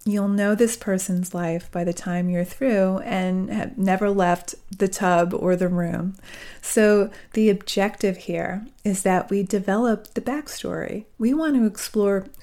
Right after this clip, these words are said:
who these characters are before we meet them on the page, before the curtains open on the story itself. We want to know what's driving them, what their irrational desires are, what's motivating them through the story, through the plot.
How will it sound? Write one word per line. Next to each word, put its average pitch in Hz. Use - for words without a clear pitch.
who 254
these 247
characters 196
are 175
before 190
we 208
meet 180
them 170
on 170
the 196
page, -
before 202
the 208
curtains 185
open 175
on 170
the 170
story 170
itself. -
We 208
want 240
to 220
know 196
what's 185
driving 208
them, 165
what 190
their 190
irrational 185
desires 180
are, 160
what's 196
motivating 190
them 165
through 175
the 175
story, 175
through 196
the 180
plot. -